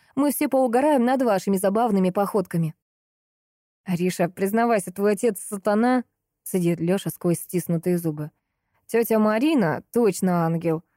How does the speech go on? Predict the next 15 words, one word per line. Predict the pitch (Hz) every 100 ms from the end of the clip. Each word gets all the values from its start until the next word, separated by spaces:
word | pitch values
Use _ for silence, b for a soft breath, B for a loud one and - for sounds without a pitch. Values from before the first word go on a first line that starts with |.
| _ _
В | -
кого | 233 254 247
ты | 240
такая | 208 185 190
злющая?» | 175 196 220 - 160 156 170 _ _ _ _ _ _ _ _ -
Присаживаюсь | 294 302 233 175 175 180 -
перед | 185 180
бельчонком | 180 202 - 370 359 349
и | 339 226
упираюсь | 247 180 180 185 180
ладонями | 190 175 185 208 175
в | 160
его | 180 180
колени, | 180 190 175 160
надавливая. | 160 180 180 151 147 147 151